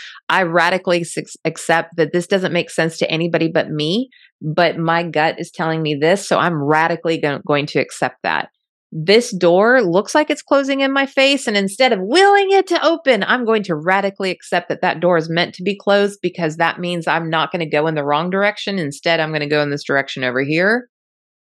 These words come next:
And, uh, that direction, I'm, I'm gonna have to just trust the universe, trust God, whatever your belief system is, and, and know that that's probably for me." So radical acceptance is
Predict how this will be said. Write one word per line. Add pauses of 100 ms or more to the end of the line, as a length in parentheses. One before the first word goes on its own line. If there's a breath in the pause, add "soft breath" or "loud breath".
And,
uh, (580)
that
direction,
I'm,
I'm
gonna
have
to
just
trust
the
universe,
trust
God,
whatever
your
belief
system
is, (460 loud breath)
and,
and
know
that
that's (120)
probably
for
me." (440)
So
radical
acceptance
is